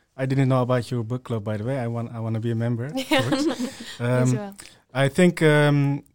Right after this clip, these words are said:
Speaker 1: the thing we can do is really encourage the students to start doing this by themselves. And like you said, like, it doesn't matter only if it's only two or three people. It's, it's really something.
Speaker 2: Yeah, that's not, indeed, it's not the point of how many students. That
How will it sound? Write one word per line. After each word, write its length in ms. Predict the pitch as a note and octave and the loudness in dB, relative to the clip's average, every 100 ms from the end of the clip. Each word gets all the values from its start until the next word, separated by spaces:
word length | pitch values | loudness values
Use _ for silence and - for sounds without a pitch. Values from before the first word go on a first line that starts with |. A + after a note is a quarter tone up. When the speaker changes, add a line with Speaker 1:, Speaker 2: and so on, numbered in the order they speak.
| - | -12
Speaker 1:
the 80 | C#3+ | 0
thing 260 | F3 D#3+ | 4 6
we 120 | C#3 | 6
can 180 | D#3+ E3 | 6 6
do 120 | D3 | 6
is 180 | C#3 - | 4 2
really 320 | B2+ C#3 C#3+ | 0 0 0
encourage 560 | C3+ B2+ - D3 B2 - | -2 -4 2 2 2 -4
the 100 | - | -6
students 460 | - C#3+ B2 A2+ - | 0 2 2 0 -4
to 120 | A#2+ | -6
start 300 | - C3+ A2+ | 0 0 2
doing 180 | B2 A#2+ | 0 0
this 140 | A2 | -2
by 160 | A#2+ A#2+ | -4 -2
themselves. 640 | A2+ - A#2 B2 D3 - | -2 -4 -2 -4 -6 -10
And 340 | A#2 A2 - - | -6 -6 -8 -14
like 280 | C3 A#2+ A2+ | -8 -6 -6
you 80 | A#2 | -8
said, 320 | - A#2 A#2+ | -4 -4 -4
like, 120 | A2+ | -8
it 80 | G#2+ | -4
doesn't 320 | A#2+ A#2 G#2+ | -4 -2 -4
matter 260 | G#2+ G#2+ G#2+ | -4 -4 -6
only 420 | G#2+ A2+ A2+ A#2 | -4 -4 -6 -8
if 160 | B2 A#2 | -14 -14
it's 160 | - | -12
only 220 | B2 A#2 A2 - | -10 -8 -10 -10
two 200 | - B2 | -4 -4
or 80 | A2 | -4
three 240 | - A#2+ | -4 -6
people. 440 | A2 A2 A2 A2 A2 _ _ _ | -4 -6 -6 -8 -10 _ _ _
It's, 200 | A#2+ - | -16 -10
it's 260 | B2+ - - | -10 -10 -4
really 200 | B2 A#2+ | -2 -2
something. 500 | - A#2 G#2+ G#2 G2 _ _ _ _ _ _ - | -2 -4 -4 -8 -10 _ _ _ _ _ _ -12
Speaker 2:
Yeah, 180 | F#3+ | -10
that's 280 | F3 F3 - | -8 -8 -8
not, 140 | F#3 F3 _ _ | -10 -12 _ _
indeed, 360 | - F#3 F3 E3+ | -16 -12 -12 -12
it's 220 | - - | -12 -12
not 140 | F3 F3 | -12 -16
the 80 | |
point 380 | E3+ - F3+ E3+ | -20 -16 -12 -12
of 120 | F3+ | -16
how 200 | - F3 | -16 -12
many 320 | E3+ F3 F3 E3+ | -10 -10 -12 -12
students. 640 | - F3 E3+ E3+ - _ | -14 -12 -12 -14 -18 _
That 140 | - | -20